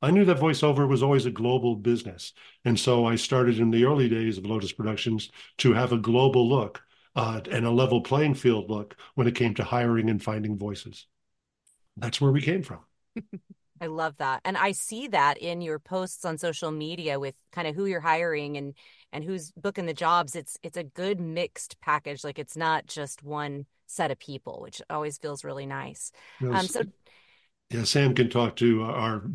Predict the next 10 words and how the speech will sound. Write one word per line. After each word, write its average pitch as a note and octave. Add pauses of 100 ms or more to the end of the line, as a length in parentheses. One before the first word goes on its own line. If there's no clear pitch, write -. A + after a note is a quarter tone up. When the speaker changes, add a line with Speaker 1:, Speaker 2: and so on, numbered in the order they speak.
(120)
Speaker 1:
interest C3
in A#2+
diversity A#2
casting A2+
and G#2
very, G#2+ (260)
being A#2+
very A#2+
specific A2+
in G#2